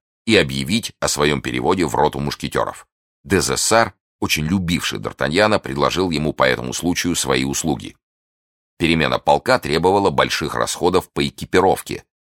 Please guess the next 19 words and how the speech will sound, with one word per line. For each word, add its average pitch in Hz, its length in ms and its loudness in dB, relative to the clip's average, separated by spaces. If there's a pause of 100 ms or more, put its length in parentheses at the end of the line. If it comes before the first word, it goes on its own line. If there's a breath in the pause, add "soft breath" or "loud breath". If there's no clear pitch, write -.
Д'Артаньян 123 460 2
отказался, 69 680 -2 (240)
но, 98 160 6
воспользовавшись 62 920 0
удобным 67 420 -2
случаем, 135 540 0 (240)
попросил 92 540 2
Дезессара 80 760 2
оценить 80 640 -2
его 71 200 0
бриллиант 69 680 0 (300)
и 113 80 0
помочь 82 500 2
ему 60 320 -6
обратить 73 680 0
этот 62 280 -4
бриллиант 76 640 0 (320)
в 60 160 -12
деньги. 57 460 -4